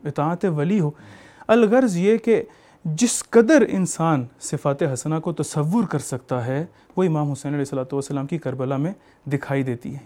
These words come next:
یہ وہ جبہہ حق ہے کہ جس کو ہم حسینیت سے تعبیر کرتے ہیں، ان تمام صفات کو ہم حسینیت سے تعبیر کرتے ہیں۔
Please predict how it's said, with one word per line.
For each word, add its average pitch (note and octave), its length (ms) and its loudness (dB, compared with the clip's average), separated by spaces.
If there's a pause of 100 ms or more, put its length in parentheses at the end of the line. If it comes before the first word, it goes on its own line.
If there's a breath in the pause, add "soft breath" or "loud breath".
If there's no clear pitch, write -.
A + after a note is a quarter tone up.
یہ F3 280 2
وہ C#4+ 140 4
جبہہ G3+ 580 4
حق A#3 280 0
ہے C#3 120 0 (460 loud breath)
کہ G#3+ 120 2
جس F#3 320 0
کو G#3+ 180 2
ہم F3+ 180 2 (180)
حسینیت D#3 580 0
سے D#3+ 120 -2
تعبیر B2+ 400 -2
کرتے A#2+ 300 -8
ہیں، C3 80 -12 (500 loud breath)
ان A#3+ 160 4
تمام A#3 420 4
صفات A3+ 540 0
کو G3+ 200 2
ہم G3+ 180 4
حسینیت F#3 520 2
سے A3+ 100 0
تعبیر F3+ 420 0
کرتے F#3 300 -2
ہیں۔ D#3 240 0